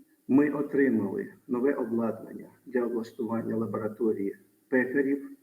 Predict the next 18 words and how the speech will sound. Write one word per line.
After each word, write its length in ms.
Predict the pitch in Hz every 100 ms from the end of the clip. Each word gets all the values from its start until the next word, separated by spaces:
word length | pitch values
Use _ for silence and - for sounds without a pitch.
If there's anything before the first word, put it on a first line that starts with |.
| _ _ _ _ _
для 140 | 120
облаштування 840 | 120 117 113 - 123 131 143 139 139
лабораторії 800 | - 110 104 107 101 127 131 131
майстрів, 800 | 127 120 - - 123 135 135 - _ -
е, 360 | 110 117 113 110
вибачте, 520 | 110 117 113 - - 120
молодших 460 | 117 143 - -
медичних 420 | 117 117 120 143
сестер, 340 | - - 170 131
молодший 420 | 113 117 117 120
брат. 360 | - 92 80 - _ _ _ _ _ -
Це 120 | 123
ті 140 | 117
професії, 560 | - 117 - 156 - 113
які 200 | 104 113
єдині 540 | 107 104 127 135 123 -
у 80 | 104
нас 380 | 107 110 -